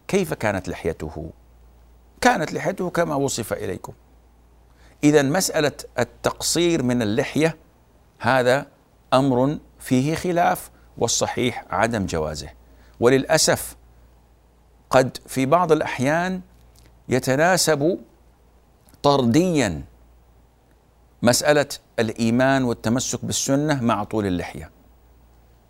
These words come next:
فنحن نلاحظ أنه في الأي-، الأزمنة المتأخرة قد يكون الإنسان ذا لحية جميلة كثة كثيرة الشعر، وبعد مرور سنوات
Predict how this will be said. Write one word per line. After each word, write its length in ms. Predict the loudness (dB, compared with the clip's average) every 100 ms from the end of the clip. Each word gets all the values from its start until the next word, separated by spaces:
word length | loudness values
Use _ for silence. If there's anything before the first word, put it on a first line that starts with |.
| _
فنحن 300 | 0 2 2
نلاحظ 540 | 2 4 4 2 -2
أنه 300 | 0 0 -2
في 100 | -2
الأي-، 260 | -4 0 -2
الأزمنة 520 | 2 2 2 0 0
المتأخرة 760 | -2 -2 0 0 0 -2 -4 -6 _ _ _ _ _ _ _ -2
قد 180 | 0
يكون 260 | 0 2 0
الإنسان 640 | 0 -2 0 2 2 0 -4 -14 -20 -18 2
ذا 160 | 4 4
لحية 680 | 4 2 2 2 2 0 -4 -12 _ _ -4
جميلة 1040 | 2 4 6 4 2 0 -2 0 -2 -4 -8 -14 0
كثة 520 | 0 0 -2 0 0
كثيرة 520 | 0 -2 2 2 2 0
الشعر، 520 | -2 2 4 4 0 -8 _ _ _ _ _ _
وبعد 360 | 0 2 2 0
مرور 640 | 0 2 2 2 0 -2 -10 _ _ _ _ _
سنوات 800 | -4 -2 0 0 2 0 -2 -8